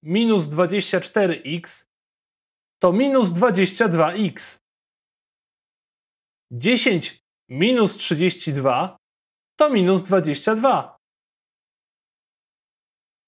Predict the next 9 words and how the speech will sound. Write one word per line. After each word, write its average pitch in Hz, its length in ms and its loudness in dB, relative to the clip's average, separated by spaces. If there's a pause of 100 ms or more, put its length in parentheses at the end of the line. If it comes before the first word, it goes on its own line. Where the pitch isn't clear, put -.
(160)
Dzielę 214 440 2
teraz 180 360 2
obustronnie 185 760 0
przez 143 320 -4
minus 247 340 0
dwadzieścia 190 580 0
dwa 196 420 0 (260)
i 226 80 -2
otrzymuję, 214 840 0